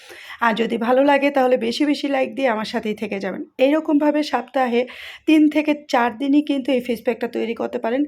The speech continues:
ক্লিনজারটা বানিয়ে প্রথমত মুখটাকে ওয়াশ করে নেবেন। তারপর দেখেন আমার স্কিনটা কতটা সফট এবং গ্লো ভাব চলে আসছে। তো সবাই ভালো থাকবেন। আজকের মতো আপনাদের কাছ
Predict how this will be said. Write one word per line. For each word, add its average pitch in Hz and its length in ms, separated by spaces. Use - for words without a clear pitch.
ক্লিনজারটা 285 580
বানিয়ে 214 400
প্রথমত 220 560
মুখটাকে 214 480
ওয়াশ 196 280
করে 196 240
নেবেন। 190 240
তারপর 269 300
দেখেন 269 300
আমার 240 220
স্কিনটা 285 640
কতটা 254 500
সফট 277 400
এবং 226 220
গ্লো 214 300
ভাব 220 260
চলে 196 240
আসছে। - 320
তো - 120
সবাই 302 200
ভালো 285 240
থাকবেন। 311 360
আজকের 233 380
মতো 269 240
আপনাদের 254 360
কাছ 262 160